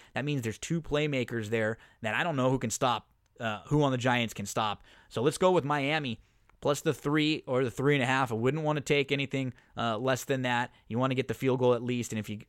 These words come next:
look around for that three and a half and snatch it up if you can find it. Eagles minus five at Washington, over-under's thirty-nine.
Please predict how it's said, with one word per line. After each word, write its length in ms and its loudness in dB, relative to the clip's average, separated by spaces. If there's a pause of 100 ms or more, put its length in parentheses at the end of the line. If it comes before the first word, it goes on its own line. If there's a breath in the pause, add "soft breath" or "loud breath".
(120)
look 240 2
around 260 0
for 100 -2
that 180 -2
three 160 -2
and 80 -2
a 20 -2
half 200 0
and 100 -10
snatch 300 -4
it 60 -2
up 120 -2
if 100 -12
you 100 -6
can 120 -10
find 260 -4
it. 80 -14 (800)
Eagles 320 6
minus 240 -2
five 280 0
at 120 -6
Washington, 640 0
over-under's 480 0
thirty-nine. 720 0